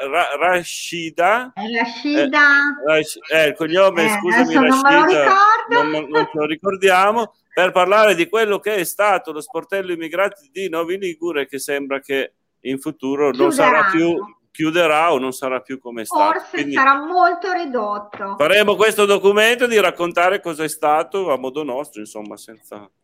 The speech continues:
Speaker 1: senza polemiche, eh, Sabri, mi raccomando, eh. Mm.
Speaker 2: Io non polemizzo mai.
Speaker 1: Bene, perché l'argomento è un po' spinoso, comunque seguiteci
Speaker 2: Va bene.
Speaker 1: e vedrete come ce la caveremo.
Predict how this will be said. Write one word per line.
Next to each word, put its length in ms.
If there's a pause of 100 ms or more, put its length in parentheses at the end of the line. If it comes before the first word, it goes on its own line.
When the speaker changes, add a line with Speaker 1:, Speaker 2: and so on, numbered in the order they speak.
(200)
Speaker 1:
senza 300
polemiche, 720
eh, 40
Sabri, 360
mi 120
raccomando, 840
eh. 80 (340)
Mm. 40 (160)
Speaker 2:
Io 340
non 240
polemizzo 640
mai. 480 (480)
Speaker 1:
Bene, 520
perché 240
l'argomento 580
è 20
un 120
po' 120
spinoso, 680
comunque 760
seguiteci 680
Speaker 2:
Va 100
bene. 260
Speaker 1:
e 140 (240)
vedrete 420
come 240
ce 120
la 100
caveremo. 680